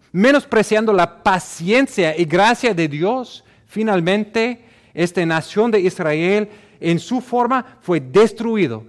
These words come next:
en el año setenta con la destrucción del templo. Por eso, cuando regresamos a capítulo veinte y leemos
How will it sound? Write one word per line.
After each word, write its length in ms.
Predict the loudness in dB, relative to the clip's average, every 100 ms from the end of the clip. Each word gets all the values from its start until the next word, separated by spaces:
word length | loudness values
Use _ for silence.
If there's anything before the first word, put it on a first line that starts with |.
| _
en 100 | -6
el 100 | -6 -4
año 260 | -6 -6
setenta 560 | -6 -8 -8 -10 -12 -16
con 160 | -12 -12
la 100 | -10
destrucción 800 | -10 -12 -18 -18 -16 -14 -14 -18 _ _
del 220 | -14 -10
templo. 420 | -10 -10 -14 -20 _ _ _ _ _ _ _ _ _ _ _
Por 180 | -2 -2
eso, 340 | -2 -6 -16 _ _ _ _ _ _ _ _
cuando 260 | -6 -2
regresamos 720 | -2 0 -2 0 0 0 -2 0
a 420 | 0 0 -4 -10
capítulo 460 | -8 -6 -2 0 0
veinte 380 | 0 -2 -6
y 180 | -8 -4
leemos 640 | -2 0 0 -2 -6 -12